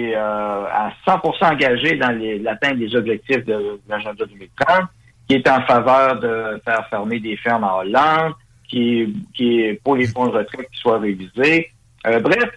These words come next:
c'est le gros agenda mondialiste, globaliste, avec le wef, euh, le Forum économique mondial, les deux mains dedans. Euh, donc,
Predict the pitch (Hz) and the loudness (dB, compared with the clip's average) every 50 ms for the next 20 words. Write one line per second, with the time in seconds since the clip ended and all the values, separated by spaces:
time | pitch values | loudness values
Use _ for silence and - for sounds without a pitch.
0 | - 120 95 - - - 202 170 - 285 294 240 247 196 156 160 156 147 151 180 | -12 -12 -10 -6 -2 0 0 2 2 2 2 2 2 2 2 2 2 2 4 2
1 | 196 175 147 143 135 127 143 127 127 151 156 131 131 123 113 110 113 107 110 131 | 4 4 4 2 2 4 2 2 2 2 -2 0 -2 -2 0 0 0 0 2 2
2 | 151 160 165 - - 127 117 123 120 - 120 110 101 101 113 127 139 147 147 147 | 2 2 2 0 0 0 0 0 -2 -2 -2 -2 -2 0 2 2 4 2 2 -2
3 | - _ _ _ _ _ _ - 113 110 107 107 107 107 104 104 104 110 107 - | -6 _ _ _ _ _ _ -6 -4 0 0 2 2 2 0 -2 -4 -6 -6 -2
4 | 127 127 123 127 120 120 117 120 123 117 110 107 101 95 - - 135 135 139 135 | 0 0 2 2 0 -2 -4 -4 -4 -6 -4 -6 -6 -6 -2 0 2 2 4 2
5 | 127 135 127 123 123 117 113 107 101 95 - 135 143 175 196 190 - _ _ _ | 2 0 0 0 0 -2 -2 -4 -6 -2 2 2 4 4 2 0 -6 _ _ _
6 | - _ _ _ - - - 120 123 123 123 123 165 196 214 208 | -20 _ _ _ -14 -4 0 2 4 4 4 4 4 2 2 2